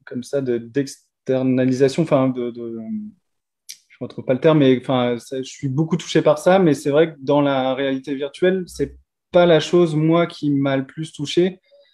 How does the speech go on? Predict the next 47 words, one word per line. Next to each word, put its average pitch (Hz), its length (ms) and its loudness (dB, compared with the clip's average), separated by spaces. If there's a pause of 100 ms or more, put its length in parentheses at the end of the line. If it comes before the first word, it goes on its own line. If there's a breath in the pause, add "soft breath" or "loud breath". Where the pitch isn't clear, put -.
(140 soft breath)
Il 139 60 2
y - 20 4
a, - 20 0
parce 135 180 0
qu'il 139 120 0
y 139 60 4
a 139 40 4
eu 135 120 2
vraiment 147 540 2
ce 160 180 -10
côté, 147 440 -4
euh, 120 580 -6 (680)
découverte 156 680 0
d'une 151 240 0
nouvelle 170 300 2
sa-, 151 320 -8 (300)
façon 160 360 2
de 143 140 0
percevoir 147 560 2
le 143 100 0
monde 190 340 -2 (380)
et 139 100 0
d'interpréter, 147 680 0
donc 135 260 -4
une 131 160 -4
sorte 139 220 -8
de 131 100 -4
nouvelle 170 400 0
cognition, 165 500 -4
parce 147 180 -6
qu'on 135 140 -8
a, 127 100 -6 (100)
on, - 140 -16 (180)
on 131 100 -4
remplace 160 480 2
carrément 147 580 0
un, 120 180 -8
une 120 140 -8
sorte 131 220 -2
d'organe, 135 400 4
enfin, 139 180 -6
au 127 100 -4
moins 135 180 -2
de 131 120 -2
sens, 185 400 -8
la 127 140 0
vue. 196 340 -4